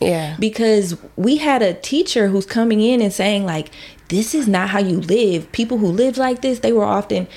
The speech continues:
Speaker 2: so I'm like, "Yo, is there a demon in me?" Like, am I possessed? I remember crying about it 'cause I was like, "I can't stop lying. Like, I'm gonna keep lying."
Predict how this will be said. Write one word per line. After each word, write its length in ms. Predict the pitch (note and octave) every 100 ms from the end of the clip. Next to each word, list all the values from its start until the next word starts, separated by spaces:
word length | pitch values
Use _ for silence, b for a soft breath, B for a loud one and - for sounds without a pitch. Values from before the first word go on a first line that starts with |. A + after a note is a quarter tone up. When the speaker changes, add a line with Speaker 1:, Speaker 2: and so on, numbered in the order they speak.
| B B
Speaker 2:
so 120 | A3+
I'm 160 | C#4 B3
like, 280 | F#3 F3 G3
"Yo, 420 | G#3+ A#3 A3 F3+ -
is 120 | F#3+ F#3+
there 160 | C#4
a 60 | C4
demon 440 | F3+ G3+ D4 E4+
in 160 | F4+ F#4+
me?" 260 | G4 G4 G4 - b b b b
Like, 220 | A#3 A3+
am 140 | A#3
I 80 | C4
possessed? 340 | B3 A3+ B3 A#3+
I 80 |
remember 300 | B3+ B3 G3
crying 480 | G3 - G#3+ C4+ C4
about 240 | A3+ G#3+ G3
it 80 |
'cause 80 | G3
I 80 | G#3+
was 80 | A3
like, 120 | G#3+
"I 140 | -
can't 320 | G3 - A3+ G#3+
stop 240 | A#2 A#2
lying. 460 | G#3+ B3+ A#3+ F3+ F3
Like, 180 | - F#3
I'm 140 | F#3+
gonna 240 | G3 A3
keep 260 | A3 A3+ G#3+
lying." 600 | G3+ A3+ A#3 A3+ A3+